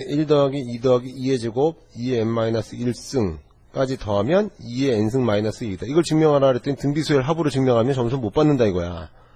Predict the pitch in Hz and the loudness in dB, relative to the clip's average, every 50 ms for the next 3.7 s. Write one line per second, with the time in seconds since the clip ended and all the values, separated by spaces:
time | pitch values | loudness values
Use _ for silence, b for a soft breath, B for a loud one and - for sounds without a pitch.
0 | b b b b b b b 143 156 190 202 - - - - 180 175 - - 151 | b b b b b b b 0 0 0 0 -4 -14 -6 0 0 0 0 0 -4
1 | - - 143 151 147 131 - b b b b b b b b 196 185 151 131 - | -2 2 4 4 4 2 0 b b b b b b b b 4 4 4 4 4
2 | - 233 226 - 220 196 - 185 190 190 185 185 180 170 160 135 156 160 151 147 | 0 0 0 0 -4 -4 0 4 4 4 4 2 0 0 0 0 2 4 4 6
3 | 139 131 127 120 113 107 101 98 95 90 92 92 87 | 6 6 6 4 4 2 0 0 -2 -4 -4 -6 -6